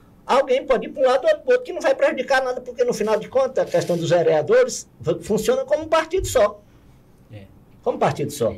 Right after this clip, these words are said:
Speaker 1: Então vai somar os votos de todo mundo e <coughs> brigar aí pra eleger alguém.
Speaker 2: O presidente municipal do P S, do P S D B, o vereador Edson Melo, o senhor tem sentido ele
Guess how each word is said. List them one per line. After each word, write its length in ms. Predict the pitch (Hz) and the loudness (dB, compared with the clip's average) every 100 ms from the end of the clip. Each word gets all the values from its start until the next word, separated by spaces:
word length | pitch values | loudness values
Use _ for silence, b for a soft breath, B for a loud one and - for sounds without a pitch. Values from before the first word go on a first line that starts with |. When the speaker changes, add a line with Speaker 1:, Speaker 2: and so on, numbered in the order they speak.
| - | -4
Speaker 1:
Então 280 | 220 247 285 | -2 -2 0
vai 160 | 294 | 0
somar 540 | - 226 196 214 262 233 | 0 0 0 0 2 0
os 120 | 131 | 2
votos 180 | 156 - | 0 0
de 80 | 175 | -2
todo 280 | 180 220 233 | 0 0 0
mundo 340 | 220 277 330 | -4 -4 -2
e 240 | 370 302 | -2 -2
<coughs> 260 | - 311 294 | -4 -4 -4
brigar 340 | - 330 247 | -6 -2 0
aí 180 | 226 175 | 0 -2
pra 320 | - 226 226 | -4 -6 -2
eleger 300 | 220 214 160 | 0 2 2
alguém. 320 | 190 170 107 98 | 0 -2 -6 -4
Speaker 2:
O 160 | 226 233 | -4 0
presidente 680 | 214 170 180 175 - 180 165 | 0 0 0 -2 -4 -2 0
municipal 600 | 156 147 - - 143 143 | 0 -2 -6 -2 -2 -2
do 120 | 139 | -2
P 160 | - | 0
S, 360 | 143 139 - - | 0 -2 -8 -10
do 140 | 135 123 | -8 0
P 100 | 135 | 0
S 200 | 135 123 | 0 -4
D 120 | 147 | -4
B, 320 | 123 113 107 | -2 -4 -6
o 20 | 107 | -4
vereador 440 | 131 135 123 135 | -2 -2 0 -2
Edson 260 | 135 - 139 | -2 -4 -4
Melo, 320 | 113 101 101 | -6 -8 -12
o 60 | |
senhor 280 | - - 156 | -12 -4 -2
tem 180 | 156 170 | 0 -4
sentido 540 | 160 160 131 147 139 139 | -2 -6 -4 -4 0 0
ele 400 | 135 123 117 | 2 0 -2